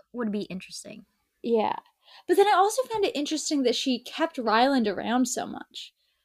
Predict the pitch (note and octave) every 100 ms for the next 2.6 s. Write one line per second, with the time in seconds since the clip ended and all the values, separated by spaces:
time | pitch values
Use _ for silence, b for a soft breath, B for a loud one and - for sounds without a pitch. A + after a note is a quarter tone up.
0 | _ C#4+ C#4+ - - _ _ _ _ _
1 | _ _ _ _ C4+ D4+ F#4+ E4+ D#4 D4+
2 | E4+ D#4 D4 C4+ G#3